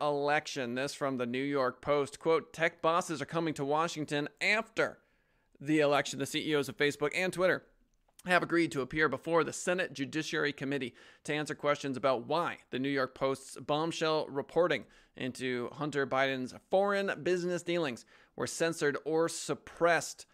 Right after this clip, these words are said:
on their websites. The New York Post official Twitter account has been suspended since the story broke on October fourteenth. Facebook brass said they would limit the visibility of the piece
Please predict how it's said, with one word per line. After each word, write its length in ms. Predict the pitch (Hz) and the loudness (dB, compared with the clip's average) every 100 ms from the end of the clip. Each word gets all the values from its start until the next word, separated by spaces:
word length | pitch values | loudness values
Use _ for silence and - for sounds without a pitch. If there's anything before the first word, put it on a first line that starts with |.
| _ _ _ | _ _ _
on 400 | - 151 147 151 147 | -4 -2 0 -2 -6
their 440 | 139 135 143 143 135 | -6 0 2 4 2
websites. 800 | 123 120 139 147 - 117 87 - | -2 0 0 0 -2 -2 -2 -6
The 60 | |
New 80 | 120 | -4
York 220 | 127 131 | -2 -2
Post 220 | - 131 | -2 -4
official 320 | 127 - 147 131 | -4 -6 -4 -4
Twitter 240 | - 151 | -2 -2
account 280 | 139 139 135 - _ - | 0 -2 -4 -12 _ -8
has 160 | 131 | -4
been 160 | 139 131 | -4 -4
suspended 880 | - - 135 - - 151 165 123 107 - _ | -6 -6 -4 -6 -2 0 2 -2 -4 -14 _
since 240 | - 135 131 | -8 -6 -4
the 100 | 127 | -4
story 220 | - 120 | 0 0
broke 300 | 120 123 117 | 2 0 0
on 120 | 117 | -4
October 320 | 107 - 113 | -6 -6 -10
fourteenth. 500 | 120 - - 156 143 _ _ _ _ | -8 -8 -4 -4 -4 _ _ _ _
Facebook 360 | - 131 - 120 | -2 -2 -2 -2
brass 320 | 127 120 117 | 2 2 0
said 260 | - 120 120 | -2 -2 -2
they 240 | - 131 127 | -4 -2 -2
would 220 | 123 120 | -2 -6
limit 500 | 120 139 160 131 - | -4 -2 0 -2 -6
the 100 | 123 | -10
visibility 880 | 123 131 127 123 - 160 160 135 127 - | -4 -4 -4 -4 -2 0 0 0 -4 -4
of 320 | 139 143 139 117 | -2 0 -2 -6
the 180 | 131 123 | -8 -8
piece 600 | - - - 139 135 - | -8 -16 -10 -8 -8 -8